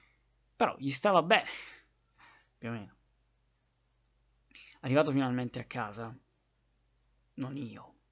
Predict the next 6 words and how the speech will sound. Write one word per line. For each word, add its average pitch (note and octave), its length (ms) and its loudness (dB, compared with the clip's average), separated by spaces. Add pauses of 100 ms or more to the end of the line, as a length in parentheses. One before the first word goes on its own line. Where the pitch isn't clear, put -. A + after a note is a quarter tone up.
(160)
lei, G#2+ 520 -14 (1120)
arrivato C3 300 -10
a - 60 -20
casa, A2+ 440 -10 (1600)
era C3+ 560 0 (1000)
stanca, - 680 -12